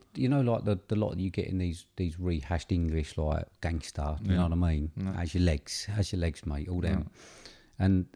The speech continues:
Speaker 1: it was sort of set in the thirties or whatever. But they was just talking exactly the same as they would in the nineties and stuff.
Speaker 2: Yeah.
Speaker 1: And, and, and it was all the same characters out. But the editing was terrible.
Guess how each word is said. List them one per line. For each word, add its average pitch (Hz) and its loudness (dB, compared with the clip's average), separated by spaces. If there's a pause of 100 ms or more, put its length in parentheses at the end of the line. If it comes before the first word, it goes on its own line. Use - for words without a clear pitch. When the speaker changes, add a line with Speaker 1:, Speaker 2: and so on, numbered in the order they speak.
Speaker 1:
it 95 2
was 90 -2
sort - -2
of 87 -2
set 90 0
in 85 0
the 78 0
thirties 76 0
or 73 -4
whatever. 73 -4 (520)
But 104 4
they 110 6
was 101 2
just - -2
talking 104 2
exactly 90 2
the 80 -6
same 90 2
as 80 -4
they 82 0
would 82 0
in 82 0
the 80 0
nineties 78 -2
and - -20
stuff. 95 -4
Speaker 2:
Yeah. 82 -4
Speaker 1:
And, 82 -2
and, 82 0 (380)
and 92 4
it 87 4
was 87 0
all 92 8
the 85 0
same 82 2
characters - -2
out. 78 -2
But - -4
the 104 -2
editing 101 -4
was 90 -6
terrible. 90 0